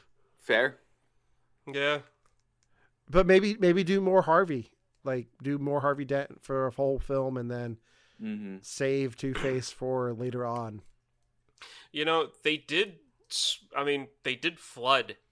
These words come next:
Speaker 2: I mean, half of Gotham, so,
Speaker 1: Yeah.
Speaker 2: I mean, maybe Killer Croc might actually show up in this.
Speaker 1: Don't. I don't want it. No, thank you. No.
Speaker 3: Killer Croc is my favorite part of the su-, of Suicide Squad.
Speaker 1: Fair.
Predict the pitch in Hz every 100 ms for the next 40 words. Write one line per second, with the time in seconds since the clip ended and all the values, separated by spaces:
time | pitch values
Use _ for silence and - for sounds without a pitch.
0 | _ 120 120 117 113 - - 135 127 123
1 | 107 113 120 - 107 95 123 107 104 117
2 | 117 113 107 120 117 117 131 120 113 117
3 | 117 - 110 101 104 - 107 - 104 107
4 | - 120 117 120 110 110 107 _ 113 113
5 | 117 113 101 101 98 98 - 120 113 110
6 | 110 104 98 104 101 98 95 - 104 104
7 | 101 101 107 107 107 - _ _ 185 220
8 | 220 185 175 170 151 147 135 147 143 139
9 | 143 135 127 117 - 127 127 135 117 139
10 | 123 123 113 117 110 104 - _ _ -
11 | _ _ _ _ - 156 147